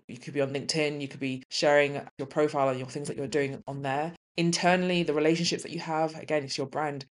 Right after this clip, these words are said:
When you think about performance meetings and progression conversations, it's your manager who's going into a room to defend and advocate for you. He or she will be doing that with their peers. What kind of relationships do you have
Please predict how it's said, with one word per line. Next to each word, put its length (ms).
When 140
you 40
think 200
about 160
performance 500
meetings 600
and 160
progression 500
conversations, 880
it's 240
your 160
manager 460
who's 180
going 260
into 240
a 60
room 540
to 100
defend 600
and 120
advocate 440
for 80
you. 300
He 100
or 60
she 140
will 60
be 60
doing 120
that 100
with 80
their 120
peers. 460
What 160
kind 80
of 60
relationships 320
do 100
you 60
have 440